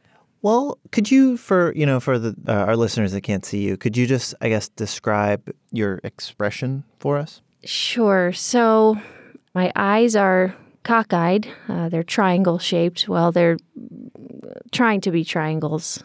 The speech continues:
Speaker 2: I guess one looks more like a square and
Speaker 1: Mm.
Speaker 2: has four sides.
Speaker 1: Right.
Speaker 2: Um, my nose is an upside down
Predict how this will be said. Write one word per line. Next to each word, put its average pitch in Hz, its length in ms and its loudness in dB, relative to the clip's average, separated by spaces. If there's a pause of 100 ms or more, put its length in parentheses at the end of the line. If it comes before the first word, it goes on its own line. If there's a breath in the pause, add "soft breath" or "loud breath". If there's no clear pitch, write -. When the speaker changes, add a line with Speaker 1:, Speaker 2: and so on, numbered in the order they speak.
(100)
Speaker 2:
I 170 100 -10
guess 170 260 -4
one 185 180 4
looks 180 240 0
more 170 220 2
like 160 260 0
a 156 220 -2 (180)
square 160 560 0 (240)
and - 160 -6
Speaker 1:
Mm. 113 60 -6
Speaker 2:
has 160 200 -8
four 143 200 -8
sides. 151 500 -6 (160)
Speaker 1:
Right. - 1000 0
Speaker 2:
Um, 196 260 2 (500)
my 214 220 2
nose 233 640 4
is 196 540 2
an 196 300 2
upside 196 440 0
down 175 480 2